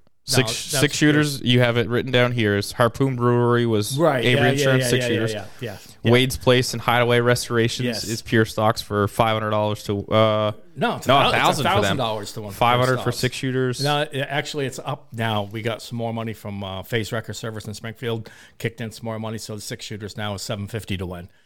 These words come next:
Speaker 1: So there, there's some pretty decent money on the line for our, our our house
Speaker 2: weekly,
Speaker 1: divisions,
Speaker 2: our house
Speaker 1: for our
Speaker 2: divisions,
Speaker 1: weekly
Speaker 2: yeah.
Speaker 1: house division. Modifieds, with the help of the racing guys again, you know, they, they step up ev-, every time I turn around.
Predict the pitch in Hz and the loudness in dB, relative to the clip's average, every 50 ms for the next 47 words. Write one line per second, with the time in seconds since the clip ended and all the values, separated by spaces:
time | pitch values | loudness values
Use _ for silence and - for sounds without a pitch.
0 | _ _ _ - - - - 143 127 123 117 - - - - 156 160 151 131 170 | _ _ _ -20 -16 -4 -2 0 0 0 -4 -8 -14 -2 0 0 0 2 2 2
1 | 196 208 202 - 220 175 151 123 127 - - - - _ _ _ _ - 240 240 | 2 2 0 -2 -4 -6 -6 -10 -12 -16 -20 -20 -20 _ _ _ _ 2 2 2
2 | 202 170 233 220 - 185 160 180 214 226 214 196 165 156 151 160 170 175 170 143 | 0 -2 -2 -2 -2 0 2 2 2 2 2 2 2 0 2 2 2 2 0 -2
3 | - 147 139 135 135 131 127 127 127 - 123 123 120 117 117 113 104 107 - - | -2 -2 0 0 0 0 0 -2 -4 -4 -6 -4 -4 -4 -6 -6 -8 -12 -16 -20
4 | - - - - 104 107 120 143 160 180 98 95 160 127 117 107 95 101 90 98 | -20 -12 2 2 4 4 4 2 0 0 0 -2 -2 -2 -4 -4 -6 -4 -4 0
5 | 92 98 101 110 131 123 123 - 92 92 92 90 95 98 113 - 139 - 139 123 | 2 2 4 4 2 2 2 0 0 0 0 0 2 2 2 2 0 -4 -6 -6
6 | 127 107 - 151 151 143 156 165 180 - - 160 156 156 151 127 - - - - | -6 -6 -6 -6 -4 -2 -2 -2 -2 0 0 0 0 0 -2 -4 -10 -14 -20 -12
7 | - 135 131 127 127 117 143 147 139 - 135 127 120 127 139 147 - 156 143 131 | -6 -6 -4 -4 -4 -4 -4 -4 -4 -4 -6 -4 -2 -2 -2 -4 -4 -6 -4 -2
8 | 127 127 131 127 113 120 113 123 131 143 160 156 - - - - - - 113 117 | 0 0 0 -2 -2 -4 -2 -2 -2 -2 -4 -6 -8 -14 -20 -14 -4 0 0 2
9 | 117 117 120 120 123 - 120 120 123 117 - - 135 120 - 139 135 123 - 123 | 2 2 -2 -4 -4 -6 -6 -6 -6 -6 -4 -6 -6 -4 -4 -4 -4 -4 -4 -6
10 | 120 120 - 123 127 131 120 - 131 131 127 120 - - 135 123 123 131 143 139 | -8 -6 -8 -8 -8 -8 -6 -6 -6 -6 -6 -6 -8 -8 -8 -6 -4 -4 -4 -4
11 | 127 120 117 | -4 -4 -6